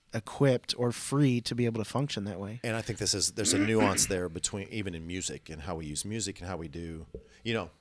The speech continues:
Speaker 2: I just think it, y-, y-, you, you diligently study the scriptures 'cause you think in them's eternal life, but
Speaker 1: Right.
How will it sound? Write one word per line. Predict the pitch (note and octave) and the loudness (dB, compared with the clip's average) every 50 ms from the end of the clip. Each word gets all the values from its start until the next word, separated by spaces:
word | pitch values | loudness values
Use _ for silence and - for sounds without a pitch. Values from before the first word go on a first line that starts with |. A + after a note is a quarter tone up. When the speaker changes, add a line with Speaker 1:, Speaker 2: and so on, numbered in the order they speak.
| _ _ _ _ _ _ - | _ _ _ _ _ _ -14
Speaker 2:
I | - | -10
just | - E2+ - - | -6 -6 -4 -4
think | A2+ G2+ - | -4 -4 -4
it, | E2+ D2 - | -6 -8 -8
y-, | - G#2+ G2 - | -10 -12 -10 -10
y-, | - G#2+ | -10 -10
you, | F#2+ F#2 G2+ F#2 F#2+ - | -8 -8 -8 -10 -10 -10
you | - G#2 G2 | -10 -8 -4
diligently | F2+ A2+ A#2+ G#2 G#2 G2+ F#2 | -2 -2 0 0 0 0 0
study | - - G#2 F#2+ | 0 0 0 0
the | F#2+ | -2
scriptures | - - G2 - - F#2 - | -2 -4 -4 -4 -4 -4 -4
'cause | - F#2 F2 | -4 -4 -4
you | G2 | -4
think | - - F2+ - | -4 -6 -6 -4
in | - E2+ F2 | -4 -6 -4
them's | E2+ F2 E2+ E2+ - | -4 -4 -2 -2 -2
eternal | F2+ - - F#2+ E2+ D#2 C#2+ | -2 -2 -2 -2 -2 -2 -2
life, | D2 C#2+ C#2 D2 D#2 - - | -2 -4 -4 -6 -8 -10 -2
but | F#2 F2+ F#2+ E2 D2 G#2+ | 2 2 4 4 4 4
Speaker 1:
Right. | A#2 G2+ F2+ F#2 - - | 4 4 4 0 -4 -10